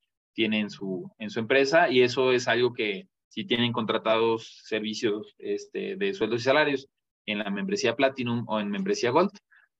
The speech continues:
eh, nuestro equipo debe de estar y mantenerlos enterados.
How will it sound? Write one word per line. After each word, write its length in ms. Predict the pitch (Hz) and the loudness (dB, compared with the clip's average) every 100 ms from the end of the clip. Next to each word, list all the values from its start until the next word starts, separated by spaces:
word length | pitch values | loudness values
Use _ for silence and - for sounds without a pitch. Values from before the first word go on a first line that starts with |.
| _ | _
eh, 300 | 107 104 95 | -6 -2 0
nuestro 300 | 98 101 98 | 0 0 0
equipo 280 | 101 104 113 | -2 0 4
debe 260 | 110 104 101 - | 4 4 2 -2
de 80 | - | -6
estar 240 | 98 110 120 | -2 2 2
y 60 | |
mantenerlos 680 | 110 95 98 98 101 104 104 | 0 -4 -6 -4 2 2 0
enterados. 580 | 110 98 92 85 - - | -4 -6 -2 -2 -2 -12